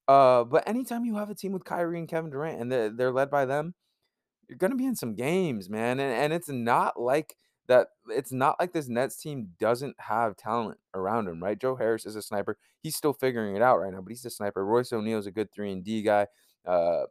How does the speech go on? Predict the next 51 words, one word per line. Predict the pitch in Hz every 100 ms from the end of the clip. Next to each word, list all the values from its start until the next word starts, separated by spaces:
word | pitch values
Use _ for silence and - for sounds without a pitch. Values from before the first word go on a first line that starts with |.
| _ _
Seth | - 120 -
Curry, | 120 110 107
a |
good | 107 104
off-the-bench | 101 - 92 98 -
guy. | 107
They | 95
should | 90 - 117
get | 104 -
T | 107
J | 92
Warren | 87 98 117 113
back | 113 101
tonight. | - 107 104 98 - _ _ -
Uh, | 95 92 90
Nick | 101 113
Claxton's | - 113 113 - 110
playing | - 110 107
well | 107
for | 107 110
them. | 110 110
So, | 147 - _ _ _ _ _ _ -
at | 160
this | 175 -
point, | 233 208
I, | - 135 92
for | 202 196
a |
full | 139 - 226 294
game, | 160 151 220 254 -
I | - 240
would, | 262 214 113 107 _ -
I | -
would | 285 190
rather | 139 175
take | 165 175 170
the |
Nets | 165 185 -
here. | 127 90 -
If | 123
I'm | 143 151
being | 160 143
completely | 123 - 151 151
honest, | 131 135 147
I | 127
would | 135
rather | 113 120 123
take | 123 117
the | 113
Nets | 110 -
here. | 92